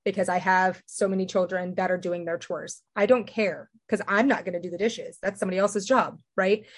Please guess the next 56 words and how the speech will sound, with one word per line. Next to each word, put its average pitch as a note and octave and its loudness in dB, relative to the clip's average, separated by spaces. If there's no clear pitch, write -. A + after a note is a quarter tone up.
Um, F#3 2
what G3+ 2
I G3 2
need F#3+ -2
is E3+ -4
communication. - -10
I G3 2
need G3 0
to G#3+ -4
know E3+ 2
that, E3 0
like, D#3+ -2
m-, F#3+ -6
I, F3+ 0
I F3+ 0
am F3 -4
just F3+ -2
as E3+ -6
valued E3 -4
in F#3 -4
our F3 0
home F3 0
as F3+ 0
he F3 -8
is D#3+ -4
or - -8
things D#3 -10
like - -16
that. G2+ -12
So F3 2
know B3 8
what C#4 6
it A3 6
is G#3 6
that F3+ 0
you F3+ -6
need, E3+ -6
know E3+ -2
what F3 -4
it F3 -4
is F3 2
that E3+ -2
you're E3+ 0
expecting D#3+ -8
from F3+ -2
it. G3 -2
And A3 0
if A#3 2
you A3+ 4
don't F#3+ 4
know G3+ 2
those G#3 6
things G#3 -2
yet, G#3+ 0
that's D#4 -4
okay. D#4 0